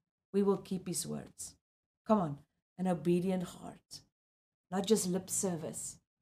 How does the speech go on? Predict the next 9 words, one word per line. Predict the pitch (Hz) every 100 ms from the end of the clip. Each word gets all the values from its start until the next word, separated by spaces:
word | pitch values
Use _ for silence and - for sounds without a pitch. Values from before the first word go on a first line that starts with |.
| _ _ _ -
an | 175
obedient | 147 165 170 175 170
heart. | 160 - 180 - - - _ _ _ _ _ _ _ _ _ _ _ _ _ _ -
"And | 269 269
my | 254
Father | 233 - - 320 320 330 339 370
will | 294 233 247
love | 208 196 208
him, | 165 185 156 -